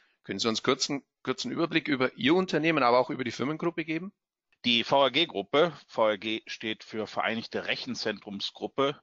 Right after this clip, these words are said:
Speaker 2: in Oldenburg, ist ein Zusammenschluss von mehreren kleineren Rechenzentren, die vor, ja, gut fünfzig Jahren zusammengeschlossen wurden, genau, um's genau zu sagen, neunzehnhundertfünfundsechzig. Die Novus selber gibt's seit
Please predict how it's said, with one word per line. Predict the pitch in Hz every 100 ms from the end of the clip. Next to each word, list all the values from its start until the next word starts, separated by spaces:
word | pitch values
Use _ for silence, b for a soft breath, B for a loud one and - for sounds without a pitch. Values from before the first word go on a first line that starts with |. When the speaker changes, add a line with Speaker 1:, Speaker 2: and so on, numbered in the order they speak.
| -
Speaker 2:
in | 92
Oldenburg, | - 110 135 139 151 147
ist | 135 -
ein | 113 110 104
Zusammenschluss | - 110 92 104 113 113 - 110 110 - - B B B B B -
von | - 98 95 95
mehreren | 98 110 107 104
kleineren | - 101 90 113 123 107 98
Rechenzentren, | 82 - 123 - 113 117 - 113 113 113 113
die | 98 98
vor, | - 101 92 92 - _ _
ja, | - 110 87 _
gut | 104 -
fünfzig | 110 101 - - 98
Jahren | 101 104 104
zusammengeschlossen | 101 98 101 131 135 - 127 - 127
wurden, | 113 123 123 127 127
genau, | - 90 101 104 - -
um's | 104 101 -
genau | 104 101 107
zu | 110
sagen, | 98 101 95
neunzehnhundertfünfundsechzig. | 95 95 - 95 92 - 95 92 95 196 - - 165 - B B B B B B B
Die | 107 107
Novus | 107 120 113 107 -
selber | 98 120 151 165 151
gibt's | 139 - -
seit | 110 98